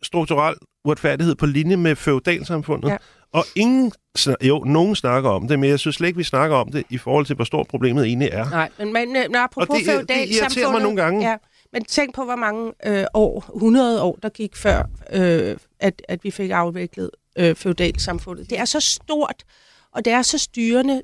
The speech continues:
Speaker 2: så vi kan nærmest ikke, øh, altså, og uhåndgribeligt. Jamen, udover det, jeg er hundrede procent enig,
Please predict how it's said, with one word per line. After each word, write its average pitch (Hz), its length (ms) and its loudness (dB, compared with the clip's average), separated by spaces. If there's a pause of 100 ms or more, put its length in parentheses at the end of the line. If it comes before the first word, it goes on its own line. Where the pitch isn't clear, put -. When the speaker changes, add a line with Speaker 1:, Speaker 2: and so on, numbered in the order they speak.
Speaker 2:
så 240 300 2 (140)
vi 247 120 -2
kan 214 340 -4 (140)
nærmest 233 540 -2
ikke, 254 180 -10 (240)
øh, 202 460 6 (500)
altså, - 200 0
og 240 180 0
uhåndgribeligt. 240 1080 0 (240)
Jamen, 240 300 2 (220)
udover 294 280 4
det, 269 240 0 (100)
jeg 220 140 -2
er 214 60 0
hundrede 294 440 6
procent 240 440 -2
enig, 240 300 -2